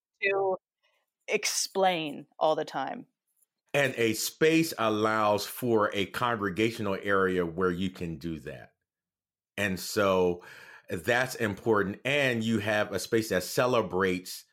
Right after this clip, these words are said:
Speaker 2: our culture. So, like, one of the only, the on-, one of the only pictures that I see of a Black person on campus is the Lionel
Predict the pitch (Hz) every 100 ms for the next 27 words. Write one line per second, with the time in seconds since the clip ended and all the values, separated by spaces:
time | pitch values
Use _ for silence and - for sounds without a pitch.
0 | - 98 - - 104 101 - 85 - 147
1 | 135 131 - - - _ 110 107 101 123
2 | 165 143 117 - 127 135 127 120 120 -
3 | 110 110 117 131 123 135 117 110 113 123
4 | 117 107 - 123 113 110 95 101 98 98
5 | 95 - - 107 101 101 - _ 101 95
6 | 92 90 95 78 101 113 - - 113 110
7 | 92 90 90 123 117 117 98 - 95 87
8 | - - 90 98 104 98 95 90